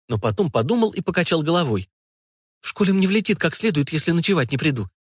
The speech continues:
Директриса сказала, что если хоть раз не явлюсь, выгонит меня на улицу». «Поговорю я с твоей директрисой», ответил Иту, а сам подумал.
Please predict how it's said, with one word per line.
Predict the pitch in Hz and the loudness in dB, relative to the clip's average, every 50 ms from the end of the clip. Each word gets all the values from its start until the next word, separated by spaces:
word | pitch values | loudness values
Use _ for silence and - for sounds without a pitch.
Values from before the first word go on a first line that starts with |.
| _ _ _ _ _ _ _ | _ _ _ _ _ _ _
Директриса | 139 151 143 - - - 156 214 - 247 | 0 0 0 0 0 0 2 2 2 0
сказала, | 202 - 196 175 156 151 135 127 | 0 0 0 2 2 2 2 0
что | - - 156 | 0 0 0
если | 160 - - 170 | 0 2 0 0
хоть | - 196 180 - | 0 0 -2 0
раз | - 190 208 180 - | 0 0 0 0 0
не | 139 131 127 | 2 2 2
явлюсь, | 117 123 226 - - - _ _ _ - | 2 2 0 -2 -2 -4 _ _ _ 0
выгонит | 131 147 214 190 202 233 226 - | 2 2 4 4 2 0 2 2
меня | 240 240 240 247 | 2 2 2 2
на | 240 254 | 2 2
улицу». | 269 262 233 170 131 - - - - - _ _ _ _ _ _ _ _ _ _ _ _ _ _ _ _ _ _ _ | 2 4 2 2 0 0 -4 -6 -8 -16 _ _ _ _ _ _ _ _ _ _ _ _ _ _ _ _ _ _ _
«Поговорю | - 92 104 113 107 117 123 117 117 123 120 117 110 | -4 -2 0 0 2 2 2 2 2 2 2 2 0
я | 101 92 92 | 0 0 0
с | - | 0
твоей | - 110 101 101 98 | 0 0 -2 -2 0
директрисой», | 95 117 107 107 98 - - 104 92 95 - - 98 - _ _ _ _ | 0 -2 -2 -2 -4 -4 -6 -4 0 0 -2 -2 -4 -12 _ _ _ _
ответил | - 110 101 - - - - - 175 220 247 | -4 -4 -2 0 -2 0 2 0 0 0 0
Иту, | - 202 | 0 0
а | 185 165 | 0 0
сам | - 185 170 - | 0 0 0 0
подумал. | - 180 170 147 127 113 104 101 95 | 0 0 2 2 0 0 0 -2 -6